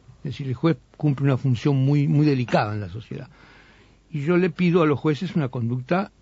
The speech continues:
impecable en todos los momentos. Es muy difícil lo que le estamos pidiendo, pero no, no hay que hablar, no cualquiera llega a juez. Y creo que la jueza Mota ha tenido varias situaciones inconvenientes, es decir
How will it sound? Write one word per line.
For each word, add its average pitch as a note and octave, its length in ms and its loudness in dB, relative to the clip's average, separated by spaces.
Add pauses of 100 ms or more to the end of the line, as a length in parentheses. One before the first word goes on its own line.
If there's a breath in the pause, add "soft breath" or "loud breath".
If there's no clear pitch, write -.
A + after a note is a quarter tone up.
(100)
impecable E2+ 640 -6 (200)
en A2+ 140 -4
todos B2+ 220 2
los A2+ 100 0
momentos. G#2 480 -4
Es C#3 80 0
muy E3 140 4
difícil A#2 400 -6
lo G2+ 80 -6
que G2+ 80 -6
le G2 80 -4
estamos G#2 300 -4
pidiendo, G#2 420 -2
pero G#2 160 -6
no, A2+ 140 -2
no A#2+ 120 2
hay A2+ 100 0
que - 120 -2
hablar, B2 240 2
no C3+ 180 2
cualquiera A#2 460 -2
llega G#2 220 -4
a - 20 -8
juez. - 240 -6 (1200 loud breath)
Y D#3+ 100 -8
creo F3 320 2
que E3+ 120 -2
la D#3 100 2
jueza D#3 260 -2
Mota D#3+ 460 2 (540)
ha C#3 100 -2
tenido C#3 460 0
varias C3 320 2
situaciones A#2 500 -4
inconvenientes, G#2+ 880 -4
es G#2+ 80 -10
decir A2 460 -8